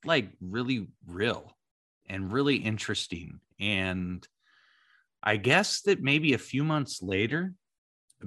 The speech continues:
Billy maybe started talking about this stuff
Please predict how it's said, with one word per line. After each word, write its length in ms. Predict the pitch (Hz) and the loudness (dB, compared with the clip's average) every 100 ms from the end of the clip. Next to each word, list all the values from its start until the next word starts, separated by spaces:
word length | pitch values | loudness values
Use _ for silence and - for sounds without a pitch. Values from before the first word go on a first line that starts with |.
| 90 | -2
Billy 580 | 127 180 190 156 131 _ _ _ _ _ - | 2 4 4 2 -4 _ _ _ _ _ -8
maybe 560 | 95 101 110 143 175 | -4 2 6 6 4
started 400 | 160 - 147 147 | 0 0 0 -2
talking 340 | - 127 143 147 | 0 0 0 0
about 280 | 135 135 - | 0 0 0
this 160 | 127 | -2
stuff 540 | - - 113 139 - | -2 -2 0 0 -4